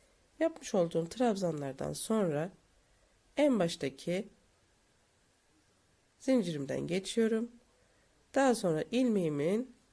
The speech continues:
içinden geçip bu ilmeğimi şöyle içinden geçirdim arkadaşlar.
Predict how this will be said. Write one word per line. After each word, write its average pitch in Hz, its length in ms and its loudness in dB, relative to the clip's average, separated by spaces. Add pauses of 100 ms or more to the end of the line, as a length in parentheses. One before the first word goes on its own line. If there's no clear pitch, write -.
içinden 156 520 -4
geçip 208 500 -2 (600)
bu 311 80 0
ilmeğimi 175 680 0 (1300)
şöyle 170 400 -2
içinden 170 360 -4
geçirdim 151 500 -6
arkadaşlar. - 600 -16